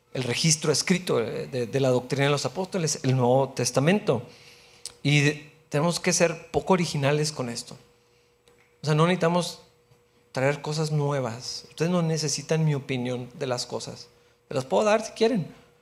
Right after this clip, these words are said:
pero lo que necesitamos es la palabra de Dios. Nada original, nada nuevo, aquí está, ya lo tenemos. La doctrina de los apóstoles.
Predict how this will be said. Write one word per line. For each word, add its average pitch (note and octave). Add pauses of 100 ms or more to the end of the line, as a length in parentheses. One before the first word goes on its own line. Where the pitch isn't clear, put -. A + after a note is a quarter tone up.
(160)
pero C#3
lo C3
que -
necesitamos D3+
es D#3
la D#3
palabra D3+
de D3+
Dios. F3 (1080)
Nada D#3
original, E3 (140)
nada C#3
nuevo, D#3
aquí C3+
está, C3
ya B2
lo C3
tenemos. A2+ (420)
La B2
doctrina B2+
de D3+
los C3
apóstoles. D#3+